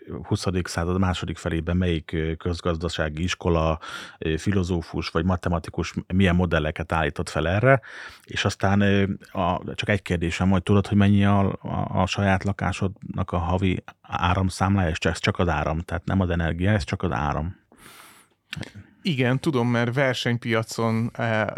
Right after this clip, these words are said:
Speaker 2: vásárolom.
Speaker 1: Tessék.
Speaker 2: Ö,
Speaker 1: És azt ve-, azt vesd össze, a, mondjuk hányan vagytok a lakásban, és azt vesd össze, vesd össze a kétezer wattal.
Speaker 2: Nagyon
Speaker 1: Tehát, hogy ne,
Speaker 2: sok.
Speaker 1: hogy ne, hogy elképesztően pa-, pazar-, tehát ahhoz képest elképesztő pazarló van. Oké, de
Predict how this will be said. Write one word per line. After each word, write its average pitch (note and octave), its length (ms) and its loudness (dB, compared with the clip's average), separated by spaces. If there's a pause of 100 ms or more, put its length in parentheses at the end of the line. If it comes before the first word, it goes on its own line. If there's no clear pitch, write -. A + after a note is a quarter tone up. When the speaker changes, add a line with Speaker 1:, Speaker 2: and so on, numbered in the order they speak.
(100)
Speaker 2:
vásárolom. B2 880 0
Speaker 1:
Tessék. - 500 0
Speaker 2:
Ö, A#2+ 100 4
Speaker 1:
És A#2 140 10
azt C3+ 180 10
ve-, C#3+ 220 12
azt C3 220 8
vesd C3 260 12
össze, G#2+ 320 8
a, G#2+ 340 4
mondjuk G2+ 400 4 (560)
hányan G#2 360 6
vagytok G2 320 2
a F#2 40 8
lakásban, A#2+ 420 6
és - 100 2
azt G2 120 -4
vesd G#2 240 8
össze, - 320 2
vesd G#2 280 4
össze F#2 300 0
a F2+ 160 2 (380)
kétezer E2+ 480 2
wattal. D2+ 540 -2 (800)
Speaker 2:
Nagyon C#3 220 6
Speaker 1:
Tehát, G2+ 60 4
hogy A#2+ 120 8
ne, C3 100 10
Speaker 2:
sok. A2+ 140 6
Speaker 1:
hogy A2+ 140 4
ne, A2+ 180 4
hogy A2 260 4 (240)
elképesztően F#2+ 920 2
pa-, - 220 0
pazar-, F2 340 0
tehát - 180 -2
ahhoz G#2 220 6
képest - 360 -2
elképesztő F2 500 -2
pazarló D#2+ 460 0
van. G#2+ 100 2 (400)
Oké, G#2 400 0
de G2+ 600 4